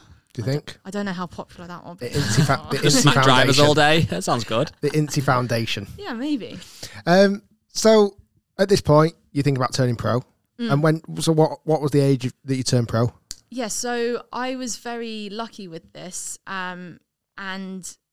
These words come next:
Speaker 2: it was totally accidental. And I think the harder you work, the luckier you get.
Speaker 1: Yeah.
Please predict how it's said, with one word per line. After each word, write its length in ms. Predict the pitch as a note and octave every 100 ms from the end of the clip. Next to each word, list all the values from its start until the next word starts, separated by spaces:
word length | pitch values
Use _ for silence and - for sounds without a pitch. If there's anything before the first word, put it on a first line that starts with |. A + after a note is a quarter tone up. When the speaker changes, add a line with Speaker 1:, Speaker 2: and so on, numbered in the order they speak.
| _ _ _ _ _ _ _
Speaker 2:
it 160 | - G#3
was 260 | A3+ G#3+ -
totally 500 | C4+ C4+ B3+ A3+ F#3+
accidental. 640 | G3+ G#3+ G#3 F3+ F3+ E3+
And 100 | F#3
I 80 | G3
think 380 | - A3+ G3+ - _ _ -
the 80 |
harder 280 | G3+ B3 B3+
you 220 | B3 A3+ G#3
work, 300 | G3 F3 -
the 80 |
luckier 320 | F#3 F#3 - F#3
you 40 | F3+
get. 320 | - E3 G#3+ -
Speaker 1:
Yeah. 200 | G#2